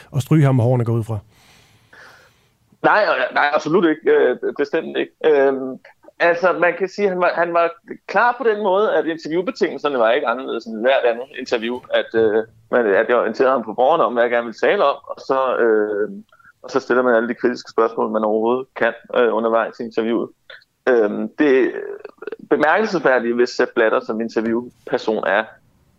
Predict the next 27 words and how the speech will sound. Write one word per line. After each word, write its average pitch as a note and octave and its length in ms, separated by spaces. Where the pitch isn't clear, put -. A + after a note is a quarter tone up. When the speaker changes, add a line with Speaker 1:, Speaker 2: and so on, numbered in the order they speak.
Speaker 2:
at, A#2+ 180
øh, G#2 520
han A#2+ 140
sidder D#3+ 300
og C3 280
lytter D3 220
til C#3 160
dine A2+ 140
kritiske C#3 400
spørgsmål, C3+ 500
og - 120
så, C#3+ 240
øh, C3+ 240
kan, D3 160
altså, - 200
han B2 160
kan C3 120
give C#3 180
nogle C3 200
fuldstændig... C3+ 540
Øh, G#2 420
åbenlyst, F3 720
øh, A2 680
forkerte - 460
svar, - 360
øh, G#2+ 440
men, B2+ 460